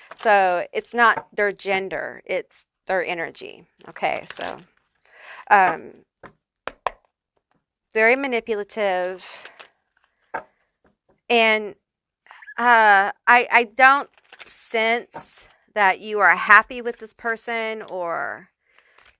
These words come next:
I, I feel like you're probably not even attracted really to this person. Um, maybe you were at one time,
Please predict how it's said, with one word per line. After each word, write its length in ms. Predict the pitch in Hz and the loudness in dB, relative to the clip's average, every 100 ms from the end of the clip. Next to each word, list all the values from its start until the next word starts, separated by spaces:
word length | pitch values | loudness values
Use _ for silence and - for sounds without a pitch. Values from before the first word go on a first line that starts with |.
| _ - _ _ _ _ _ _ _ _ _ _ _ _ _ _ _ - | _ -20 _ _ _ _ _ _ _ _ _ _ _ _ _ _ _ 0
I, 180 | 302 302 - | 2 2 4
I 140 | 294 | 2
feel 160 | - 466 | 2 2
like 340 | 254 202 - - | 2 2 -4 -10
you're 180 | 208 220 | -8 -8
probably 480 | - 233 262 262 | 0 2 4 2
not 200 | 202 202 | 0 -2
even 280 | 185 196 185 | -4 -10 -10
attracted 640 | 160 - 208 202 - 190 180 | -12 -4 -2 -2 -10 -12 -8
really 220 | 202 175 | -10 -8
to 160 | - | -10
this 180 | 202 185 | -8 -10
person. 600 | - 185 175 - 151 151 - _ - - - - | -12 -14 -14 -14 -14 -16 -20 _ -20 -20 -8 0
Um, 440 | 190 180 165 151 - - | 0 0 -4 -12 -20 -14
maybe 280 | 220 226 233 | -2 0 0
you 160 | 214 208 | -4 -2
were 240 | 196 185 | 2 2
at 80 | 143 | 0
one 180 | 185 185 | -4 -6
time, 640 | - 226 214 214 208 202 | -4 0 2 2 -2 -6